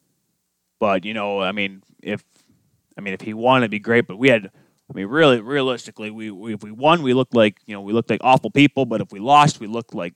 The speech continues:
you know, looked like goats, but not the good kind of goats. No, it's the N H L. If the Carolina Hurricanes were, you know,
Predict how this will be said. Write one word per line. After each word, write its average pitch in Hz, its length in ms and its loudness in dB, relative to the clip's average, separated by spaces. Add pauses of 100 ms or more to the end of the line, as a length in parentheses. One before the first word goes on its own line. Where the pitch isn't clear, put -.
(140)
you 104 80 -18
know, 90 220 -18 (260)
looked 107 180 -8
like 101 240 -2
goats, 143 360 2
but 92 120 -12
not 104 180 -2
the - 60 -10
good 120 240 0
kind 131 220 4
of 113 60 -4
goats. 131 420 0 (1200)
No, 247 220 4
it's - 180 0
the 254 140 6
N 302 80 6
H 277 260 4
L. 110 300 2 (2000)
If - 140 -8
the - 80 -4
Carolina 269 420 8
Hurricanes 147 640 0
were, 120 560 -4 (800)
you 127 100 0
know, 113 340 0